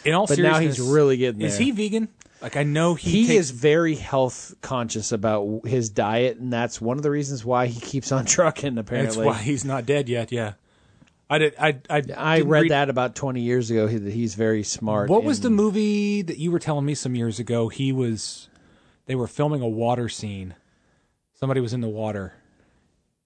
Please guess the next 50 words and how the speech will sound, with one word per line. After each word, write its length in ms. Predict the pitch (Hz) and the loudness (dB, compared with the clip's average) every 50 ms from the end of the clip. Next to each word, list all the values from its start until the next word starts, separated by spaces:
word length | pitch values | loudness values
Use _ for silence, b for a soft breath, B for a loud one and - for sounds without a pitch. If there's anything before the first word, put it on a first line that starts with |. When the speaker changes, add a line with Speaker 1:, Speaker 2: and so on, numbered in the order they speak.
| _ _ _ _ _ _ _ _ - | _ _ _ _ _ _ _ _ -8
Speaker 1:
And 160 | - 123 113 110 | -6 -6 -4 -4
she 140 | - 143 | -2 -2
was 100 | 131 120 - | -2 0 0
having 200 | 147 139 135 123 | 0 0 0 0
problems 320 | - 147 139 143 135 123 | 0 -2 0 -2 -4 -4
delivering 340 | 113 120 127 123 127 131 123 | -4 -4 -4 -2 -2 -2 -2
the 80 | 117 107 | -2 -4
lines 540 | 104 107 113 123 123 123 127 127 123 107 | -4 -4 -2 -2 -2 -2 -2 -2 -4 -6
or 60 | 107 98 | -8 -8
something 440 | - - 135 123 110 - 113 104 107 | -6 -2 -2 -2 -2 -2 -4 -6 -4
with 80 | 113 - | -6 -6
the 80 | 120 | -6
direction, 480 | 113 120 113 110 113 113 - - 127 104 | -4 -2 0 0 0 -2 -2 -6 -8 -8
and 100 | 101 95 | -8 -8
he 60 | 113 | -8
said, 180 | 104 - 92 - _ | -8 -10 -12 -10 _
"God 380 | - 190 185 226 - 214 147 - | -4 0 2 2 2 0 -2 -6
damn 380 | - - 170 156 165 170 170 165 | -8 -8 -6 -6 -6 -6 -4 -4
it," 80 | 175 - | -4 -4
and 120 | 156 139 127 | -4 -6 -6
he 40 | 110 | -8
jumped 300 | 98 104 131 151 135 117 | -4 -2 0 0 0 0
in 80 | 147 131 | -2 -4
the 80 | 127 | -2
water. 280 | 120 123 127 131 120 120 | -2 0 0 0 0 0
As 160 | 131 147 131 | -2 -4 -4
the 40 | 139 | -4
director, 520 | 123 143 131 147 156 - - 127 113 - B B B | -4 -2 0 2 2 0 -2 -6 -10 -10 B B B
he 100 | B 147 | B -8
jumped 300 | 135 104 127 143 143 - | -4 0 0 0 0 0
in 80 | 156 143 | -2 -2
the 80 | 139 127 | 0 0
water 280 | 127 131 139 139 120 | 2 2 2 0 -2
and 140 | 110 107 110 | -4 -4 -4
swam 340 | - - - 135 135 131 135 | -6 -4 -2 0 0 0 0
out 160 | 123 - - | -2 -4 -6
to 200 | - - 139 123 | -8 -6 -4 -4
her 140 | 110 101 - B B B B B | -4 -4 -8 B B B B B
and 100 | 120 113 | -8 -6
said, 160 | - 127 123 | -4 0 2
"Look, 300 | 165 214 240 - - - | 4 4 4 2 0 -8
you 80 | 131 123 | -10 -8
say 300 | - - - 208 202 185 | -4 -2 2 4 4 4
this 280 | 180 202 208 196 - | 4 4 2 0 0
and 180 | - 139 143 151 | -4 -6 -4 -2
this 220 | 160 180 165 - | -2 -2 -2 -2
and 160 | 143 139 147 156 | -4 -6 -4 -4
this 160 | 156 143 - | -4 -4 -4
and 160 | 131 123 135 | -6 -6 -4
this." 240 | 139 131 107 - | -4 -4 -6 -8